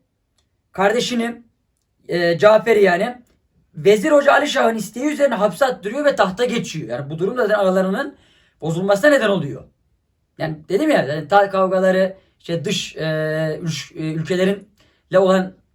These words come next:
kötü, e, durumlar bu dönemden sonra artık iyice geriye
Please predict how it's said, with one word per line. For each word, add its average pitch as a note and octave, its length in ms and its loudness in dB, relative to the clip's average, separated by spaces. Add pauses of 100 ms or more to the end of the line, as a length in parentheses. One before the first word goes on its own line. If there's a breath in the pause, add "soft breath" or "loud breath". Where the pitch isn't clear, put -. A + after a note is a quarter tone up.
(440)
kötü, F#3+ 480 4
e, D3 80 -6
durumlar F#3+ 440 -2 (480)
bu G3 640 2
dönemden F#3+ 340 0
sonra D#3 240 -4
artık E3+ 300 -6
iyice A#3 460 -4 (100)
geriye G3 580 2